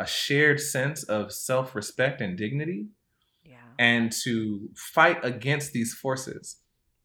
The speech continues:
Speaker 1: Now I come back to this music, this reggae music, and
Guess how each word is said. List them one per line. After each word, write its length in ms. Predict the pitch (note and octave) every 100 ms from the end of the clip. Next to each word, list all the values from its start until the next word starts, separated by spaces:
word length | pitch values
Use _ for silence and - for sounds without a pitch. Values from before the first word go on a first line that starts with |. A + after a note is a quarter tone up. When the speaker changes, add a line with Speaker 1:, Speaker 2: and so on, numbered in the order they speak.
| _ _ _ _ _ _ _
Speaker 1:
Now 200 | D3 A3+
I 80 | C4
come 240 | A3 E3+
back 200 | D3+ -
to 80 | C#3
this 180 | B2 A#2+
music, 440 | A#2+ C3 A#2 G#2
this 140 | A2+ A#2
reggae 260 | B2 B2
music, 440 | G#2+ G#2 G2+ G2 -
and 340 | G#2+ G#2 G2+